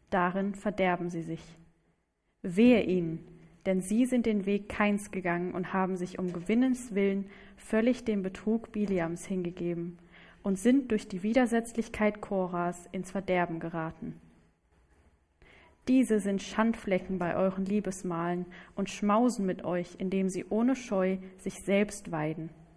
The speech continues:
Wolken ohne Wasser, von Winden umhergetrieben, unfruchtbare Bäume im Spätherbst, zweimal erstorben und entwurzelt.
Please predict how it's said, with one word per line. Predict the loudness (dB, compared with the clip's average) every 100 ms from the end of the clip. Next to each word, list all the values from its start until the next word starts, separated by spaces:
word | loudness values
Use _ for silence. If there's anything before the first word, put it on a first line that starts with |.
| _ -20 -20 -20 -6
Wolken | 2 4 4 2 -8 0
ohne | 4 4 4
Wasser, | 2 0 -4 -4 -8 -20 -20
von | -8 -4 -2 2
Winden | 2 2 -2 -2
umhergetrieben, | -2 0 0 0 -4 -4 -4 -4 -8 -10 -20 _ _ _ _
unfruchtbare | 2 4 4 2 2 2 2 2
Bäume | -2 0 2 2 0
im | -2
Spätherbst, | -4 -4 -4 -4 -6 -6 -10 -20 -20 -20 -20 -16
zweimal | -2 2 4 4 4
erstorben | 2 -4 -4 -2 -2 -4
und | -4 -6 -4
entwurzelt. | -6 -4 -4 -4 -6 -8 -8